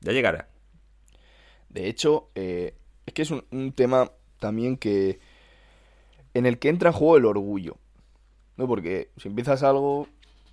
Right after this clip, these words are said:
Speaker 2: y al final te lo dejas y es como todo, o sea, mira, este ha durado tres, tres episodios y ya no, y ya no sigue haciendo podcast.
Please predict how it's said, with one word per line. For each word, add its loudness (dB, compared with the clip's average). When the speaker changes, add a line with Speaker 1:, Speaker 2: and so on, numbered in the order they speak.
Speaker 2:
y -8
al 0
final -4
te 0
lo 2
dejas 2
y -10
es -6
como -6
todo, -6
o -16
sea, -18
mira, -2
este 0
ha 2
durado 0
tres, -14
tres -6
episodios 2
y -6
ya 2
no, -6
y -10
ya 0
no -4
sigue 2
haciendo -4
podcast. -16